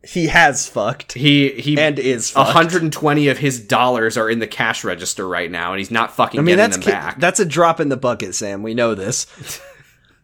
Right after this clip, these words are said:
Speaker 1: So we're back with world's worst pairing,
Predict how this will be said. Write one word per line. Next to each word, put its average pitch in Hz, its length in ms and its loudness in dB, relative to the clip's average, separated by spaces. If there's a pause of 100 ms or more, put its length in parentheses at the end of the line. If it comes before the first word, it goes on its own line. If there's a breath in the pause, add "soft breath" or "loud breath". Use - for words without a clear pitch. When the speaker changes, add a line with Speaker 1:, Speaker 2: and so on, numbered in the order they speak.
(180)
Speaker 1:
So 190 200 2
we're 214 100 8
back 277 260 4
with 208 400 -2
world's 185 360 4
worst 175 420 2
pairing, 147 580 2